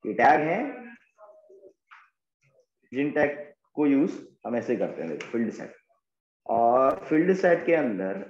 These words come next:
अगर मैं एक tag use कर दूँ लेजेंड, इसके अंदर आया हूँ, और मैंने एक tag use कर दिया, कौन सा? Legend, ठीक है।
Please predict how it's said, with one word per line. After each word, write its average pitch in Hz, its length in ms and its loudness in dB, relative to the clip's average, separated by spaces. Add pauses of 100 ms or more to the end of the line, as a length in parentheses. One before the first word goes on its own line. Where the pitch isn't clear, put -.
अगर 131 260 2
मैं 135 180 2
एक 135 220 -4
tag 117 340 4
use 127 180 -2
कर 104 200 0
दूँ 110 160 -4 (440)
लेजेंड, 92 500 -2 (920)
इसके 104 220 -4
अंदर 117 180 2
आया 101 180 4
हूँ, 135 220 -6 (460)
और 107 140 0
मैंने 117 280 4
एक 127 100 0
tag 110 280 2
use 110 160 -2
कर 113 120 0
दिया, 123 120 2
कौन 135 120 0
सा? - 320 -8 (840)
Legend, 101 440 0 (640)
ठीक 107 140 -4
है। 98 280 -4